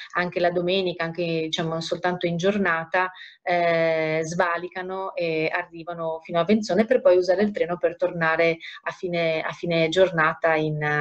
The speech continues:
in, in, a casa, in sostanza, in Austria. Eh, quindi questo, mm, questo è stato un po' il, eh, la cornice anche di, di un evento che è stato in qualche modo suggerito dall'Alpe Adria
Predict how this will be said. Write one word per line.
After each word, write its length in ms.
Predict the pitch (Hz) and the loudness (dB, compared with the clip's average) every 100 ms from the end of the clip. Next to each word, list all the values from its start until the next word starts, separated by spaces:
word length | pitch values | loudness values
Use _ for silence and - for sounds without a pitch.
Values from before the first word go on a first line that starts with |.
| 147 151 165 | 0 -2 -2
in, 220 | 170 - | -4 -4
in, 180 | 170 175 | -8 -4
a 160 | 175 | -6
casa, 360 | - - - - | -4 -6 -6 -12
in 40 | 160 | -18
sostanza, 460 | - - - 151 | -18 -16 -16 -10
in 100 | 156 | -4
Austria. 420 | 143 - 151 170 165 - - - - | -2 -4 -6 -8 -8 -10 -10 -10 2
Eh, 300 | 175 170 165 | 6 8 8
quindi 200 | 165 190 | 8 6
questo, 720 | 185 220 208 185 170 160 156 156 | 8 6 8 10 10 10 8 4
mm, 600 | 151 151 147 - - - | 2 2 0 -2 -6 0
questo 260 | - 202 190 | 4 6 6
è 20 | |
stato 240 | 190 185 | 4 2
un 100 | 170 | 0
po' 320 | - 170 160 165 | 6 8 8 6
il, 300 | 170 165 156 151 151 151 - - _ | 0 -2 0 2 2 0 -8 -18 _
eh, 220 | 170 160 | 4 4
la 120 | 170 170 | 2 2
cornice 500 | 185 170 180 202 170 | 2 4 0 0 -2
anche 240 | 165 175 | -2 -4
di, 160 | 165 160 | -4 -2
di 180 | 165 | 0
un 140 | 160 165 | 0 -2
evento 420 | 160 175 175 196 | 4 4 6 2
che 120 | 170 | 2
è 40 | 156 | 2
stato 720 | 165 165 - 165 156 156 156 | 0 -2 0 4 6 4 2
in 120 | 160 | 0
qualche 180 | 170 165 | -2 0
modo 200 | 170 175 | 0 0
suggerito 580 | - 175 175 170 180 165 | -2 2 4 4 4 6
dall'Alpe 400 | 165 165 170 220 | 6 4 4 4
Adria 100 | 165 | 4